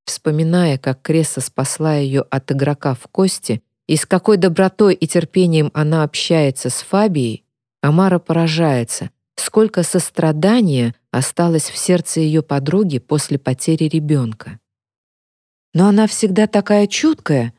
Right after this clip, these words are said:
замечает Амара. «Ни за что бы не догадалась, что она несет такое бремя. Кто бы мог подумать?» Бероника и Виктория переглядываются. «По-моему,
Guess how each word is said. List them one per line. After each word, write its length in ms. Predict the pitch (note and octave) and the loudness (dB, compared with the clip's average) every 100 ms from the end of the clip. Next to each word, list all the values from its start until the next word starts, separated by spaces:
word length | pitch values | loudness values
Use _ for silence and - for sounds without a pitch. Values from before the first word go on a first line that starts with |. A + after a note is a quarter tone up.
| _ _ _ | _ _ _
замечает 640 | C3+ C#3+ D3 D3 D#3 C3+ C3 | -6 -2 -2 0 0 0 0
Амара. 460 | C#3+ C#3+ B2+ A2 G#2 _ _ _ - | -2 0 -2 -4 -8 _ _ _ 0
«Ни 100 | G3 | 2
за 180 | G#3 C4 | 4 2
что 220 | - C#4 | 0 0
бы 120 | F#3 | 2
не 120 | D#3+ | 0
догадалась, 680 | D#3 D#3 E3 E3 A3+ G3+ C#3+ | 0 0 0 2 2 2 -2
что 240 | - - D3 | -6 -2 0
она 200 | D#3+ F3+ | 0 0
несет 380 | D3+ - E3 | -2 -4 -6
такое 340 | - C#3+ E3 E3 | -8 -4 -2 0
бремя. 480 | E3+ G3 D#3+ A#2 - _ _ _ _ - | 0 0 0 -4 -12 _ _ _ _ -8
Кто 220 | - E3+ | -2 2
бы 100 | E3+ | 2
мог 220 | F3+ - | 0 -2
подумать?» 680 | G#3+ G3+ C4 A#3 B2+ - - _ _ _ _ _ _ _ _ _ - | -4 0 0 0 -4 -10 -20 _ _ _ _ _ _ _ _ _ -2
Бероника 520 | D#3 A3 C4 A#3+ A3+ | 2 2 2 0 0
и 180 | - F#3+ | 0 2
Виктория 500 | F3+ - - B3+ A3 | 0 0 2 4 4
переглядываются. 1080 | G3 G3+ F3 F3 D3 A#2+ A2+ A2+ G#2+ - C3+ _ _ _ _ _ _ _ _ _ _ | 2 0 2 2 0 -2 -6 -8 -10 -14 -16 _ _ _ _ _ _ _ _ _ _
«По-моему, 640 | A3 B3 E4 C#4 E3+ A#2+ | 0 2 4 4 2 -2